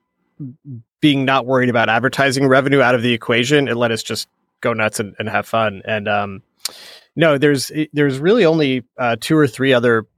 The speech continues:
podcasts in this space that I would say are, are doing education well, uh, and, and fun for this age group. And none of them are coming out with the frequency that,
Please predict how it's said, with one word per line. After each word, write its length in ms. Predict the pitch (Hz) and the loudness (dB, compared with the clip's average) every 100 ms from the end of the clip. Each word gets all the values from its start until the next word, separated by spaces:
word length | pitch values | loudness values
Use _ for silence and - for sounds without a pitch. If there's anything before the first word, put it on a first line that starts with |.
| - | -6
podcasts 480 | 120 120 123 120 - | -2 -2 0 0 -2
in 60 | 113 | -4
this 120 | - | -6
space 340 | - 117 113 | -2 -2 0
that 100 | - 107 | 0 -2
I 60 | |
would 140 | 104 - | -2 -2
say 140 | 113 | -2
are, 200 | 107 98 _ - | -2 -6 _ -10
are 80 | 123 | -6
doing 300 | 120 113 107 | -2 -2 -2
education 540 | 107 113 117 - 113 | -4 -2 -2 -2 -4
well, 320 | 107 113 165 - _ | 0 0 0 -6 _
uh, 240 | 123 127 123 | 0 0 0
and, 160 | 120 107 | -2 -6
and 100 | 117 | -6
fun 260 | - 120 139 | -2 0 0
for 120 | 147 | 0
this 180 | 143 - | 0 2
age 220 | 143 - | 0 0
group. 280 | 160 156 - _ - - - - | 0 0 -2 _ -20 -20 -12 -2
And 340 | 131 127 131 | 0 0 2
none 180 | 139 151 | 2 2
of 140 | 131 | 2
them 220 | 131 123 | 2 2
are 160 | 120 113 | 2 0
coming 300 | - 120 117 | -4 -6 -2
out 200 | 107 101 | -2 -4
with 100 | - | -6
the 80 | 120 | -10
frequency 520 | - 107 110 - 104 | -10 -12 -12 -10 -8
that, 160 | 107 | -10